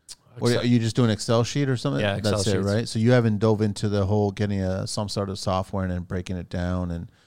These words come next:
Speaker 1: all that kind of crap?
Speaker 2: Like a C R M?
Speaker 1: I don't know, something.
Speaker 2: Yeah, so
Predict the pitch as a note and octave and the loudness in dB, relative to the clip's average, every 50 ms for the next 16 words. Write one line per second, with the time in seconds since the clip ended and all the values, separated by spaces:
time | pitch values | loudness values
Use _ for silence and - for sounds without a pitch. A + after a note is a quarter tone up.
0 | _ _ _ _ _ _ - G2+ G2 G2+ F#2 F2+ F2+ - F#2+ F2 F2 F2+ - - | _ _ _ _ _ _ -4 -2 0 0 0 -2 -2 -4 -4 -4 -6 -6 -6 -6
1 | F2+ - A#2 - - B2 A#2+ - A2+ - - B2+ A#2 A2 G#2 G#2 G#2 G#2+ G#2+ A2 | -6 -6 -8 -12 -10 -10 -6 -6 -6 -4 -2 2 2 4 4 4 2 0 -2 -4
2 | A2 G#2+ - - B2+ A#2+ G#2 F2+ F2+ G#2 G2+ - - G2+ F#2+ - F#2 F2+ G#2 C#3 | -6 -8 -6 -2 0 2 2 2 0 -4 -4 -4 -4 -4 -4 -4 -6 -4 -2 0
3 | C#3 C3+ C3+ C3 B2 B2 A#2+ - - - C3 B2+ B2 A2+ | 2 4 4 4 4 2 2 -2 -2 0 2 2 0 0